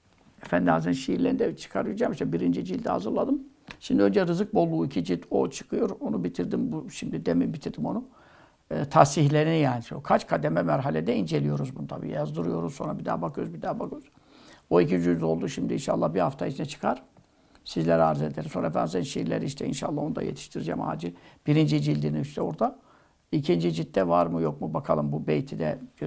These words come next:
Dolu şey aklıma sonradan da geliyor tabii. İki cilt doldu ama. Yani ne derdi? Ee, insanlar en çok,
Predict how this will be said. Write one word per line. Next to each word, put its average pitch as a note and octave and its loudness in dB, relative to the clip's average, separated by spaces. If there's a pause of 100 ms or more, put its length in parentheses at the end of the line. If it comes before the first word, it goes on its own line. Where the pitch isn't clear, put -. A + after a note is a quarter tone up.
(120)
Dolu D4 4
şey - 4
aklıma - 0
sonradan - -2
da A3 -2
geliyor - -2
tabii. - -4 (360)
İki D3+ 2
cilt E3+ -2
doldu D#3 2
ama. A4 -6 (1200)
Yani D#3+ 6
ne G3 6
derdi? A#3+ 4 (760)
Ee, - -2
insanlar F#3+ 2 (840)
en C4+ 6
çok, B3 2